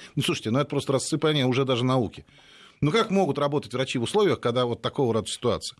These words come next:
У нас и так-то медицинские власти всех уровней, всех стран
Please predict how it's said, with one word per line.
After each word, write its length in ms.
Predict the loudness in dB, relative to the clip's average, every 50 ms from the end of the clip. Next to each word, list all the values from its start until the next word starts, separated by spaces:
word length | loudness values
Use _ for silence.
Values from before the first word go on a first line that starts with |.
| _ _ -20 -20 -20 _ _ -2
У 20 | 0
нас 160 | 0 2 2
и 60 | 2
так-то 260 | 2 0 0 0 -2
медицинские 560 | -4 -4 -4 -6 -4 -2 -2 -2 -2 -2 0 2
власти 320 | 2 2 0 0 -2 -4
всех 400 | -4 -2 -2 0 -2 -2 -2 -2
уровней, 360 | 0 2 2 2 2 0 0 -2
всех 240 | -2 -2 -2 -2 -2
стран 320 | -2 0 0 0 0 -2